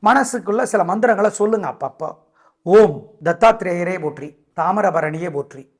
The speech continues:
தன்மயனே போற்றி." இந்த மந்திரங்கள் மனசுல ஓடட்டும். தன்மயன்னா குளிர்ச்சியானவன் சந்திரன், மூணு சுழின்னா தன்மயன். அபிராமி அந்தாதி நூத்தி ஒரு பாட்டு இருக்கு. கோயில்ல இருந்து முடிஞ்ச அளவு படிச்சு பாருங்க. புரியுது புரியலங்கிறத பத்தி கவலைப்பட வேணாம்,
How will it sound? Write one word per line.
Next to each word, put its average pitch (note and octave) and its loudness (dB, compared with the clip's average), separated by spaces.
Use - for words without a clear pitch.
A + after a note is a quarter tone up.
தன்மயனே F#3+ 0
போற்றி." D3 -10
இந்த F3 -6
மந்திரங்கள் G3+ 0
மனசுல F3 -4
ஓடட்டும். C#3+ -6
தன்மயன்னா G3 -2
குளிர்ச்சியானவன் E3 -6
சந்திரன், E3+ -4
மூணு G#3+ -4
சுழின்னா E3+ -6
தன்மயன். E3 -4
அபிராமி G#3+ 4
அந்தாதி E3 0
நூத்தி G3 -6
ஒரு D#3+ -4
பாட்டு F#3+ 0
இருக்கு. D#3+ -12
கோயில்ல G#3+ 2
இருந்து F#3+ -4
முடிஞ்ச F#3 -4
அளவு F3 2
படிச்சு E3+ -4
பாருங்க. C#3 -4
புரியுது A#3 2
புரியலங்கிறத F#3 -2
பத்தி F#3+ -8
கவலைப்பட D#3+ -4
வேணாம், C3 -12